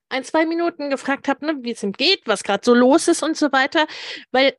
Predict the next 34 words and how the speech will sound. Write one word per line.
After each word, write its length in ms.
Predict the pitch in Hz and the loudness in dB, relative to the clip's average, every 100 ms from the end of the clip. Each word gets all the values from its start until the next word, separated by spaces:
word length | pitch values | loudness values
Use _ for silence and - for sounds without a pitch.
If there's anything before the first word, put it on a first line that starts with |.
| _ | _
ne, 280 | 311 359 254 | -2 -2 -2
wenn 240 | 285 285 | -10 -6
man 140 | 285 285 | -4 -2
dann 180 | 262 254 | 0 2
mitbekommt, 960 | 359 - 403 - 247 226 320 381 - - - | 0 2 0 0 2 2 2 -4 -10 -12 -2
da 100 | 226 | 0
ist 240 | - - | 0 -6
grad 360 | - 240 247 - | 0 2 2 0
der 120 | 202 | -4
Schwiegervater 680 | - 247 254 302 - 294 302 | -2 0 2 0 0 2 2
ins 140 | 311 | 0
Krankenhaus 440 | - 269 320 311 - | -2 -2 0 -2 0
gekommen, 380 | 311 - 311 302 | -2 0 0 0
die 80 | 254 | -2
Schwiegermutter 600 | 240 262 294 285 302 311 | 0 2 2 0 0 0
gestorben, 640 | 302 - 294 311 330 339 | -2 -2 2 2 2 0
der 320 | 277 262 254 | 2 2 2
Teenie 460 | - - 277 349 339 | -2 -2 0 2 2
abends, 580 | 254 277 302 320 - - | 2 0 0 -4 -6 -2
äh, 400 | 277 302 294 277 | 2 2 2 0
irgendwie, 460 | 294 302 285 294 | -2 0 2 2
ne, 280 | 254 349 403 - - - - - | 4 4 4 0 -12 -16 -8 0
na-, 240 | 311 269 | 2 2
nicht 180 | 302 277 | 0 0
nach 180 | 302 277 | 2 4
Hause 280 | 285 311 | 2 0
gekommen, 360 | 294 277 311 311 | -6 -2 0 2
hat 120 | 277 | 0
eine 100 | 262 277 | 0 -2
fünf 280 | 302 294 | 0 0
geschrieben 420 | - 277 - 285 285 | -2 -6 -2 -2 0
oder 200 | 269 262 | 0 0
sonst 260 | 269 - | -4 -2
was, 140 | 302 | -4